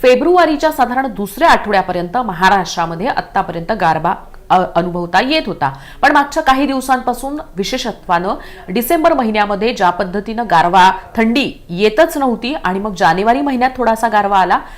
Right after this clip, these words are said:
पण आता फेब्रुवारीच्या पहिल्या दोन आठवड्यामध्ये साधारण गारवा अनुभवता येणार आहे. अर्थात जो काही ट्रेंड आहे मागच्या अनेक वर्षांपासून ज्या पद्धतीनं फेब्रुवारीच्या शेवटच्या आठवड्यामध्ये तापमानामध्ये वाढ होत असल्याचं आपण पाहिलेलं आहे,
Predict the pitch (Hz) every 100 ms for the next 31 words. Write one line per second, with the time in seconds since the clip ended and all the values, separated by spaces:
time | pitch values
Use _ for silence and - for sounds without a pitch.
0 | - - 320 208 196 226 208 175 226 226
1 | 175 220 220 196 160 233 254 190 160 185
2 | 170 160 175 185 160 175 220 185 - -
3 | 160 160 175 190 160 165 160 180 170 165
4 | 180 262 202 196 254 - - 175 196 226
5 | 226 180 220 220 233 233 269 320 156 165
6 | 147 165 165 - 196 180 - - - -
7 | 190 233 240 220 220 208 208 196 220 202
8 | 196 196 185 202 220 226 240 196 - 220
9 | 202 190 208 - 185 208 226 302 214 202
10 | 190 190 202 - 165 190 190 180 180 180
11 | 190 170 180 196 190 180 - 180 254 254
12 | 214 190 190 175 180 156 175